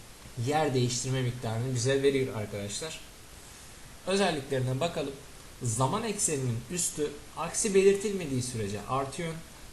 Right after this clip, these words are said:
alt kısmı ise eksi yön olur. Grafiğin altında kalan alan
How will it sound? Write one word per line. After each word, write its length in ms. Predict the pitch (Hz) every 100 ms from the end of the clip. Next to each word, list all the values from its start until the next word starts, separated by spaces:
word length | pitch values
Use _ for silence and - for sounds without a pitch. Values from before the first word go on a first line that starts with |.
| - - - -
alt 280 | 175 226 220
kısmı 320 | 196 - 196
ise 220 | 160 -
eksi 380 | 175 180 - -
yön 140 | 151 170 -
olur. 320 | 151 127 127 - - - - - - - -
Grafiğin 520 | 117 135 131 214 240 -
altında 500 | 170 165 170 196 208
kalan 280 | 160 110 98 -
alan 240 | 120 165